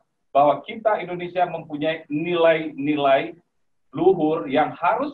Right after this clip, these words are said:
kita pertahankan, harus kita teruskan, dan harus kita kembangkan, sehingga kita involve di dalam berbagai percaturan dan dinamika dunia, baik di bidang politik, ekonomi, sosial budaya,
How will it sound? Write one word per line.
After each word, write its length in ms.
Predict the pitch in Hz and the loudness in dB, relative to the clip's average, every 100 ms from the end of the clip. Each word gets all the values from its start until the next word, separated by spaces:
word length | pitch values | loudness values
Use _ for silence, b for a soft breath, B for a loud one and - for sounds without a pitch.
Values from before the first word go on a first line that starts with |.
| _ | _
kita 240 | - 190 | 0 0
pertahankan, 720 | 185 170 156 147 147 131 143 143 _ _ | 0 -2 0 0 -2 -4 -4 -12 _ _
harus 480 | 160 185 208 208 208 | -6 -2 0 -2 -8
kita 320 | 170 170 156 151 | -12 -4 -4 -4
teruskan, 560 | 151 151 - 147 147 - 120 | -8 -8 -4 -4 -4 -10 -6
dan 160 | 123 | -4
harus 240 | 131 143 143 127 | -2 -4 -4 -10
kita 240 | 127 - | -8 -8
kembangkan, 640 | 117 107 98 139 160 - - _ _ _ _ - | -6 -8 -6 -2 -2 -2 -20 _ _ _ _ -10
sehingga 640 | 117 139 147 156 185 208 - _ _ | -8 -6 -4 0 0 0 -14 _ _
kita 480 | 208 - - 185 170 | -16 -12 -2 -2 -2
involve 800 | 175 156 233 240 156 208 - - | -8 -4 2 2 2 -2 -6 -12
di 160 | 131 | -6
dalam 320 | 135 143 175 | -2 0 0
berbagai 640 | 160 131 - 175 208 254 208 | -2 -10 -2 -2 -2 -8 -8
percaturan 560 | 190 180 170 165 170 | -4 -4 -4 -6 -6
dan 240 | 151 139 135 | -4 -6 -6
dinamika 720 | 147 233 226 190 185 175 147 | -12 -8 -6 -6 -8 -6 -6
dunia, 560 | 135 135 190 127 - - | -6 -10 -6 -6 -6 -10
baik 320 | - 117 - 135 | -4 -2 -2 -12
di 80 | |
bidang 320 | 127 123 120 - - | -10 -6 -6 -6 -6
politik, 560 | - 311 202 196 196 - _ _ _ | -2 -2 -6 -12 -14 -16 _ _ _
ekonomi, 720 | 127 - 196 196 185 180 180 - _ _ | -8 -4 -2 -2 -4 -6 -14 -18 _ _
sosial 400 | - 185 180 170 | -6 -6 -2 -4
budaya, 480 | 147 143 135 139 151 | -4 -2 0 0 -4